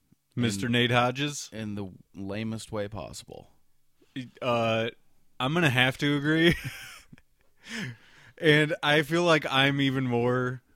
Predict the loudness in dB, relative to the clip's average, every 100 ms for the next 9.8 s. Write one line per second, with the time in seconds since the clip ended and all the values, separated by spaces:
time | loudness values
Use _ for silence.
0 | -6 -2 0 0 -2 -2 -2 0 -2 -2
1 | -4 -4 -2 0 0 -2 -4 -4 -6 -6
2 | -8 -8 -8 -10 _ _ -10 -6 -4 -4
3 | -6 -10 _ 0 2 4 2 0 0 -2
4 | -2 -4 -4 -4 -4 4 6 6 4 4
5 | 4 4 0 -2 2 2 2 2 0 0
6 | -2 -4 -2 -2 -2 -2 -2 -2 -4 -10
7 | -4 -2 0 0 0 0 -2 -4 -4 -8
8 | -2 -2 -2 -4 -4 -2 -2 -2 -4 -2
9 | 0 0 -4 _ _ -20 -4 -4